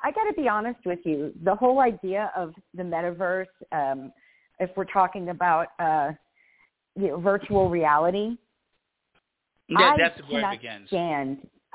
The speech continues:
Speaker 1: I can't stand the idea of it. <laughs> You want the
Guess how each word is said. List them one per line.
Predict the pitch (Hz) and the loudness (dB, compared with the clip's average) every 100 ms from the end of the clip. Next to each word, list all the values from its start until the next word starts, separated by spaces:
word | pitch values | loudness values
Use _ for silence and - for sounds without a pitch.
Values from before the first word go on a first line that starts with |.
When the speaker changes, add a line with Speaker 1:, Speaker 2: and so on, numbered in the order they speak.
| - | -2
Speaker 1:
I | - 220 233 - | 2 4 2 0
can't | 294 269 285 - _ - | 2 2 0 -6 _ -4
stand | 233 220 220 214 196 | -2 0 -2 -4 -4
the | 190 | -4
idea | 180 170 165 143 - | -4 -6 -6 -6 -8
of | 127 | -16
it. | - - _ _ _ _ _ _ - | -18 -20 _ _ _ _ _ _ -4
<laughs> | - 233 247 | 0 2 4
You | |
want | 247 226 | 2 2
the | 262 | -2